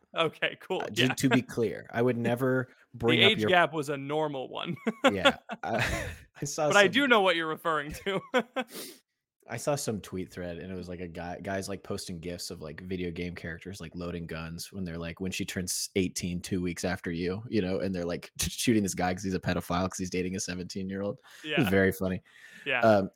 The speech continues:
Speaker 2: you're, that, that's
Speaker 1: We all
Speaker 2: not you. That would never
Speaker 1: yeah,
Speaker 2: be
Speaker 1: we all
Speaker 2: you.
Speaker 1: know that girl who was, like, fifteen and dating a twenty-one-year-old, and it's like, "Hey, hey,
Speaker 2: Ooh, hey.
Speaker 1: you are being groomed. You should,
Speaker 2: Yes.
Speaker 1: uh,
Speaker 2: It
Speaker 1: you should avoid
Speaker 2: actually
Speaker 1: this."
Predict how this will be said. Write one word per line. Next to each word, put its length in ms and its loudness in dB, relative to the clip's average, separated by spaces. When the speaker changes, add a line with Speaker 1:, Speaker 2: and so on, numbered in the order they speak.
Speaker 2:
you're, 240 12
that, 120 12
that's 160 8
Speaker 1:
We 60 4
all 80 8
Speaker 2:
not 120 8
you. 420 6
That 80 6
would 120 8
never 140 6
Speaker 1:
yeah, 40 8
Speaker 2:
be 60 0
Speaker 1:
we 80 2
all 80 4
Speaker 2:
you. 40 -2
Speaker 1:
know 140 0
that 200 0
girl 280 -2
who 100 -8
was, 140 -10
like, 160 -8
fifteen 540 -10
and 120 -10
dating 280 -8
a 60 -14
twenty-one-year-old, 800 -14
and 100 -10
it's 140 -16
like, 160 -8
"Hey, 360 -2
hey, 300 0
Speaker 2:
Ooh, 40 -14
hey. 600 8
Speaker 1:
you 360 -6
are 140 -4
being 300 -10
groomed. 360 -8
You 160 -6
should, 180 0
Speaker 2:
Yes. 180 6
Speaker 1:
uh, 260 4
Speaker 2:
It 140 4
Speaker 1:
you 60 6
should 140 -6
avoid 80 0
Speaker 2:
actually 240 4
Speaker 1:
this." 240 -8